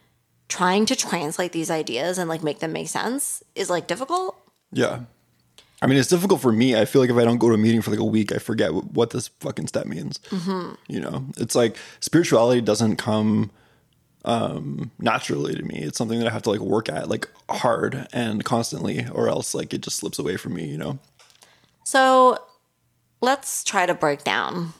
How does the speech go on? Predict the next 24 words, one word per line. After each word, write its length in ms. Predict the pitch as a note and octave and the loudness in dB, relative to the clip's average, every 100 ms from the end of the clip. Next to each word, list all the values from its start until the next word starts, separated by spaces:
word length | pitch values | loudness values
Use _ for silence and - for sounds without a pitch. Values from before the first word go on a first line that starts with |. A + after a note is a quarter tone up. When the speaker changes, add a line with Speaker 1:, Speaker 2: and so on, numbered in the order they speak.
| _ _ _ | _ _ _
Speaker 1:
what 160 | E3+ D3 | -4 -4
it 100 | - | -6
means. 480 | B1+ - - - - _ - | -12 -14 -14 -14 -14 _ -16
Speaker 2:
Let's. 340 | - - - _ _ _ - | -14 -14 -18 _ _ _ -2
Speaker 1:
Um, 760 | F#3+ F#3+ F#3 F#3 F#3 F3+ F3+ - _ _ _ _ _ _ _ _ _ _ _ _ _ - | 2 4 2 0 -2 -4 -8 -14 _ _ _ _ _ _ _ _ _ _ _ _ _ -6
I 160 | G#3 A3 | 0 4
know 580 | G#3 G#3 A3+ B3 C4 B3 - | 4 6 6 6 4 0 -4
in, 560 | F3+ F#3 F3+ F3+ F#3 - _ - | -4 -2 -4 -4 -4 -8 _ -6
um, 680 | D#3 D#3 C#3+ C3 C3+ D#3+ F#3 _ _ | -2 0 -2 -2 -6 -10 -12 _ _
the 100 | F#3+ | -6
Big 240 | F3 F3 E3 | -4 -4 -2
Book 320 | D#3 D3+ - | -2 -2 -6
and 340 | - D#3+ D3+ D#3 | -6 -6 -6 -10
in 160 | F3 E3 | -10 -8
twelve-step 460 | - D#3 - E3+ | -2 -2 -2 -4
literature 640 | E3 E3+ E3 D#3+ D3 D#3+ _ _ _ _ _ - | -2 -4 -4 -4 -4 -6 _ _ _ _ _ -2
generally, 480 | F#3+ E3+ F3+ D#3 | 0 0 -4 -4
like, 180 | F3+ F#3 | -4 -2
they're 120 | F#3 | -2
really 200 | E3+ F3+ | 0 -2
big 180 | G3 G#3 | 0 2
on, 120 | G3+ | 0
like, 220 | F3 D#3+ C#3+ | -2 -4 -6
metaphors. 720 | - G3 A3+ B3+ C#4 - | -6 -4 -4 -4 -6 -10